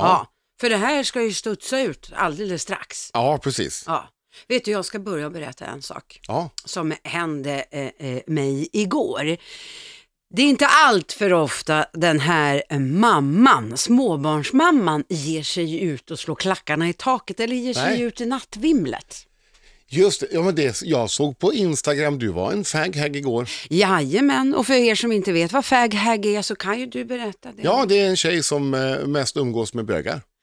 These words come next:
Speaker 1: Ja.
Speaker 2: Ja.
Speaker 1: Och det har jag, jag, eh, n-, nu kanske jag inte
Speaker 2: Och det är inget,
Speaker 1: mm.
Speaker 2: alltså, det, det, det är ett, det, fag hag låter så nedlåtande och det är det inte, utan
Speaker 1: Nej.
Speaker 2: det är bara, eh, det är ett gammalt uttryck som man använder och du använder det gärna om dig själv.
Speaker 1: Ja, men oh
Speaker 2: Ja.
Speaker 1: ja. Jag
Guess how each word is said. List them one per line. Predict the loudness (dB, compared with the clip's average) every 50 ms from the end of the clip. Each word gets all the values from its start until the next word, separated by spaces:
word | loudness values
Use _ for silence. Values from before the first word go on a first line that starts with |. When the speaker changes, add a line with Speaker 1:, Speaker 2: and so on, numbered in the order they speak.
| _ _ -2
Speaker 1:
Ja. | -2 -2 -2 -4 -16 _ _ _ _ _ _ _
Speaker 2:
Ja. | 2 2 4
Speaker 1:
Och | 4
det | 4
har | 4 4 4 4
jag, | 4 4 2 2
jag, | 2 4 4 6 4 4 4 2
eh, | 2 2 2
n-, | -2 -2 2
nu | 6 8 8 8 8 6 4
kanske | 4 2 2 4 4 4
jag | 4
inte | 4 6 6
Speaker 2:
Och | 6
det | 6
är | 8
inget, | 8 8 6 4 2
Speaker 1:
mm. | -2 -10 -12 -12 -8 -4 -2 0
Speaker 2:
alltså, | 0 0 0 -2
det, | -2 -2
det, | -2 -2 -2 0
det | 2 2 2
är | 2 0
ett, | -2 -4 -8 -10 -6
det, | -4 -2 -2 -2 -2 -4 -2
fag | 0 0 0 0 0
hag | 0 0 0 0 0
låter | 0 0 0 -2 -4 -4
så | -2 0
nedlåtande | 0 0 0 0 0 0 -2 -2 -2 -2 -2 0
och | 0 0
det | 0 0 0 0
är | 2
det | 2 0
inte, | 0 0 -2 -2
utan | -2 -2 0 0
Speaker 1:
Nej. | 2 4 4 4
Speaker 2:
det | 4
är | 4
bara, | 4 4 4 2 2
eh, | 2 0 0 0 0 0 0 0 -2 -2 -4 -6 -10 -10 -10 -10 -10 -6
det | -4 -4
är | -4
ett | -2 -2
gammalt | -2 0 0 0 0 0 -2
uttryck | -4 -4 -2 -4 -6 -6
som | -4 -4 -2
man | -2 -2
använder | -2 -4 -4 -2 -2 -2
och | -2
du | 0 0 0 2 2 0 0 0
använder | 0 0 0 0 0 0
det | 0
gärna | 0 0 0 -2 -2
om | -2 -2
dig | -2 -2
själv. | -4 -4 -8 -8 -12 _ _ _ _ -8
Speaker 1:
Ja, | -6 -4 -4 -4 -4
men | -4 -4 -2 0
oh | 2 2 4
Speaker 2:
Ja. | 4 4 4
Speaker 1:
ja. | 2 2 -2 -12 _ -6 -4
Jag | -2